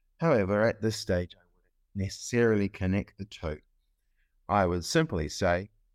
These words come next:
that we, as human knowledge agents,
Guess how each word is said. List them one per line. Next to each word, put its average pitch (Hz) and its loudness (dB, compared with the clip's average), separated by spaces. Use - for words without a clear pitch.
that 104 0
we, 101 0
as 87 0
human 110 0
knowledge 82 -2
agents, 95 -2